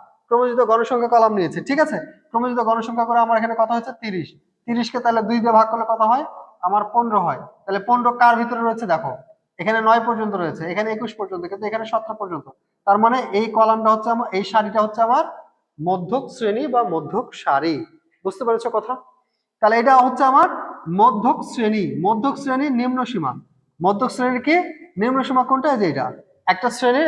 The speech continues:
একটা কি থাকে? নিম্ন সীমা থাকে, একটা উচ্চ সীমা থাকে। কেমন? তাহলে এই যে নিম্ন সীমাটা হচ্ছে আমার এল, এখানে নিম্ন সীমা, এই যে এল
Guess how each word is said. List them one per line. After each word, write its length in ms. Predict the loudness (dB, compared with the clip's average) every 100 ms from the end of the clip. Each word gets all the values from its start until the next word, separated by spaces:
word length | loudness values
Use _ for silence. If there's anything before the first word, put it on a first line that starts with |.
| 2
একটা 140 | 2 -4
কি 140 | 0 0
থাকে? 160 | 2 0
নিম্ন 220 | 0 -2 -4
সীমা 160 | -4 -6
থাকে, 140 | -2 -4 -2
একটা 160 | -2 -4 -8 _ _ _ -6
উচ্চ 220 | -4 -4 -4
সীমা 200 | -4 -6 -8
থাকে। 200 | -12 -16 -20 _ 2
কেমন? 240 | 4 2 -2 -14 -20 _
তাহলে 160 | -2 0 0
এই 60 | 0
যে 60 | 0
নিম্ন 200 | 0 0 -2
সীমাটা 320 | 0 2 2 2
হচ্ছে 180 | 0
আমার 260 | 2 4 2 0 -16 -6 -2
এল, 100 | -2 -4 -2
এখানে 200 | 0 0 0
নিম্ন 180 | -2 -2
সীমা, 220 | -2 -2 0
এই 40 | -2
যে 100 | -2 2
এল 100 | 2